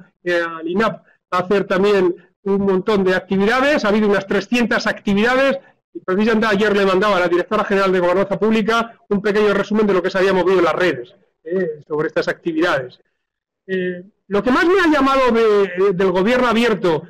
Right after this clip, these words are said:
desde las redes sociales, de cómo interactuaban con nosotros, es la enorme capacidad de que tienen de conocer y de pedir, pedirnos cosas. Y además de forma acertada, ¿no?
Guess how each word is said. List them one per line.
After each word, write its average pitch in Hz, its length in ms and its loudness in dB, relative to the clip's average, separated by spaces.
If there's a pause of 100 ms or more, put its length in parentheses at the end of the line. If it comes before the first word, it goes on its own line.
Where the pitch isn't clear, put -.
(140)
desde 233 280 0
las 196 180 2
redes 254 300 2
sociales, 226 680 0
de 160 200 -14
cómo 185 180 0
interactuaban 190 600 0
con 165 160 0
nosotros, 220 580 -2 (720)
es 220 340 0
la 196 200 2
enorme 302 840 2 (720)
capacidad 214 480 0
de 302 120 0
que 240 120 -2
tienen 262 360 2
de 226 140 0
conocer 190 460 0
y 262 40 2
de 233 120 2
pedir, 220 500 -2 (260)
pedirnos 214 460 2
cosas. - 340 -10 (680)
Y 180 80 -4
además 254 260 0
de 185 140 -2
forma 269 300 2
acertada, 160 720 -4 (920)
¿no? 240 280 -8